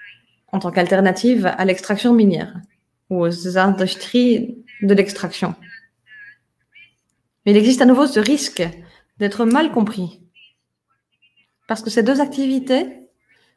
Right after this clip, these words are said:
sont également encouragées par des entreprises. Si ces activités sont menées par des entreprises multinationales, alors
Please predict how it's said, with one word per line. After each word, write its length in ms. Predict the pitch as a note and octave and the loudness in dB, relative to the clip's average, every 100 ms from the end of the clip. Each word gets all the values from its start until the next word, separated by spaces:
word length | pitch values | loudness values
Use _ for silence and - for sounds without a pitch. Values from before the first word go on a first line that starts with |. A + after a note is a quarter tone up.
| _ | _
sont 240 | - B3+ | -8 -6
également 540 | B3+ C#4+ B3+ A3+ A3+ C4 | -2 0 2 2 2 0
encouragées 560 | A3+ G3 F#3 F3+ F#3 | -2 -4 -6 -6 -6
par 280 | G3+ E3+ E3+ | -6 -8 -8
des 200 | E3+ E3+ | -10 -12
entreprises. 540 | E3+ - _ F#3+ F#3 F3+ _ _ _ _ _ _ _ _ _ _ _ _ | -14 -16 _ -16 -14 -14 _ _ _ _ _ _ _ _ _ _ _ _
Si 280 | - - F#4 | -6 4 4
ces 180 | - G3 | 4 -4
activités 520 | F#3+ G#3 G#3 B3 B3 | -2 -2 0 2 0
sont 320 | A#3+ G3+ F#3+ | 0 -2 0
menées 180 | F3+ F3+ | 0 -2
par 180 | F3+ E3 | -2 -4
des 160 | E3+ E3+ | -4 -8
entreprises 380 | E3 E3 F#3 | -10 -10 -6
multinationales, 600 | F3 F3 E3+ D#3+ G3 C4 C#4 | -6 -4 -4 -4 -2 0 2
alors 400 | G#3 C#4 G#3+ | 2 2 0